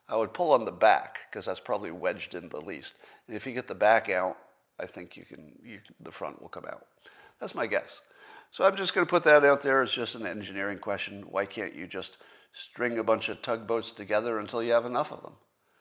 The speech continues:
Like, how many would it take? Because presumably you would have unlimited resources to do this, right? And there must be, you know, a ton of tugboats in there. Get a hundred of them. Somebody said, "Blow it up."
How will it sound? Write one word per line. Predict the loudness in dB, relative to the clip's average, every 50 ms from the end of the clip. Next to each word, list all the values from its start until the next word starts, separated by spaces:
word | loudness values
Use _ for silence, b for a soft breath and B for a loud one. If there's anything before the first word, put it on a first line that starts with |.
| _ _ _ _ -12
Like, | -8 -2
how | 2 2 4
many | 4 2 0 0
would | 0 -2 -2
it | -2 -4
take? | -2 -4 -4 -4 -6 -12 -18 -20 _ _ _ _ b b b b b b b b b b -10
Because | -8 -2 0 0 0 0 -2 -8 -12 -18 -20 _ _ -14
presumably | -10 -8 -6 -6 -4 -4 -4 -4 -6 -6 -4 -4 -4 -4
you | -4 -4 -6
would | -6 -2
have | -2 -2 -2 -2 -2 -4
unlimited | -4 -4 -4 -4 -6 -6 -6 -6 -8 -10 -12 -10
resources | -10 -10 -8 -8 -8 -8 -8 -8 -8 -10 -12 -14 -16
to | -18 -16
do | -12 -10 -10 -10
this, | -10 -14 -16 -16 -14
right? | -12 -12 -12 -12 -14 -18 _ b b b b b b b b b -8
And | -8 -6 -4
there | -4 0
must | 2 2 2 2 0
be, | -6 -6 -8 -8 -10 -12 -12
you | -10 -8
know, | -8 -8 -10
a | -12 -16 -16
ton | -10 -6 -6 -4 -4 -6
of | -8 -8
tugboats | -6 -6 -6 -6 -6 -10 -12 -12 -12 -12 -12 -12 -12 -14 -16 -18
in | -18 -14
there. | -14 -12 -12 -14 -14 b b b b b b b b b -8
Get | -4 -2 0
a | 0 0
hundred | 0 -2 -2 -4 -4 -2
of | -2 -2 -2
them. | -6 -18 -20 _ _ _ _ _ _ _ _ _ _ _ _ _ _ _ _ _ _ _ _ _ _ B B B B B B B B B
Somebody | -4 -4 -2 -2 -2
said, | 0 0 0 0 0 0
"Blow | 2 6 8 8 8 8
it | 8
up." | 8 8 8 6 4 -2 -8 -18 -20